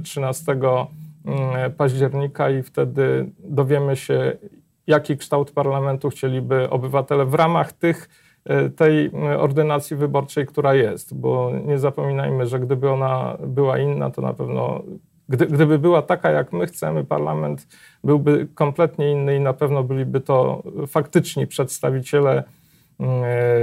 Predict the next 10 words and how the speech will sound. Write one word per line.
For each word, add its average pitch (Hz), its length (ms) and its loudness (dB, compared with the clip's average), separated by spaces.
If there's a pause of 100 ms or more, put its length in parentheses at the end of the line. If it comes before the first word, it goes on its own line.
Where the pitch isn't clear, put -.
(120)
e, 120 60 0
obywateli, 135 640 0
a 131 80 2
nie 135 120 0
partii 131 340 0
politycznych. - 640 -8
Ale 143 140 6
wracając, 151 680 2
e, 139 260 0
do, 131 460 2